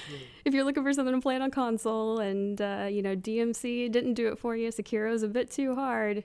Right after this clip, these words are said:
Speaker 2: Hey, here you go. Enjoy your open world and eventual zombie horde.
Speaker 1: Mm-hmm.
Speaker 2: Do it. <laughs> Uh, I'm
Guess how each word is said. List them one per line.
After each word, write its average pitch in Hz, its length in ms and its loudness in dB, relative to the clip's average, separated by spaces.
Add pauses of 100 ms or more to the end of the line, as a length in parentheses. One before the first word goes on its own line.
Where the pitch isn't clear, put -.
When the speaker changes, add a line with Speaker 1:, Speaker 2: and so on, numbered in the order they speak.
(120)
Speaker 2:
Hey, 190 360 0
here 226 140 4
you 208 140 4
go. 180 180 0
Enjoy 208 320 0
your 202 140 0
open 190 300 0
world 190 280 -2
and 180 160 0
eventual 196 720 2
zombie 180 420 0
horde. 170 400 -8 (720)
Speaker 1:
Mm-hmm. 165 360 -12
Speaker 2:
Do 170 120 0
it. 135 180 -10 (480)
<laughs> 277 380 4 (2250)
Uh, 262 800 -2
I'm 262 40 -12